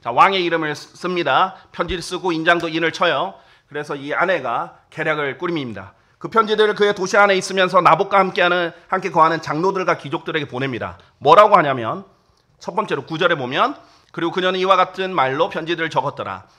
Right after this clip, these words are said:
한 금식을 검-, 공포하고 나봇을 백성 가운데 높이 세우라." 합니다. 자, 첫 번째 계략은요, 나봇을 높여. 어, 굉장히 고도의 계략입니다.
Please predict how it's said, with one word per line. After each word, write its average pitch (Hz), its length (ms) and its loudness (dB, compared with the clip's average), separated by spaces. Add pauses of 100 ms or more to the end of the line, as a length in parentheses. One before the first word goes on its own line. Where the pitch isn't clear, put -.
한 131 200 -10
금식을 180 420 -6
검-, 156 200 -6
공포하고 147 920 -2 (160)
나봇을 175 680 -2
백성 185 400 -2
가운데 139 760 -2
높이 131 540 -8
세우라." 139 440 2
합니다. 95 340 -16 (760)
자, - 120 -20
첫 - 200 -20
번째 254 240 -6
계략은요, 110 580 -14 (400)
나봇을 131 460 -16
높여. 117 340 -18 (1500)
어, 104 160 -20
굉장히 180 760 -8
고도의 143 760 -4 (140)
계략입니다. 107 760 -10